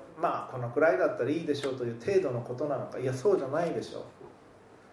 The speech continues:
深刻なひどいことをわざわざしてくる人ってのはいます。悪意を持って。そして、許したくない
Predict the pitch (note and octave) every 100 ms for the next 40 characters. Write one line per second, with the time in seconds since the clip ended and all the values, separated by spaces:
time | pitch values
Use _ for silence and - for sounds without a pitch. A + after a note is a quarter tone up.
0 | - - - G3 G3 - F#3+ G3+ G3 E3
1 | - C#3 F3+ F3 C#3 B2 C3+ A2 G#2+ B2
2 | C3+ C3 F#3+ F#3+ G3 G3 - - G#3 E3
3 | - C#3+ C#3+ A2+ G#2 G2 F#2+ - D3 -
4 | C#3+ B2 G#2 G#2 - - - - - -
5 | - - - - - - - - - -
6 | - - - - - C#3+ - D#3 D3 -
7 | - - - D3+ E3+ - - D#3+ C#3 D#3+
8 | G3+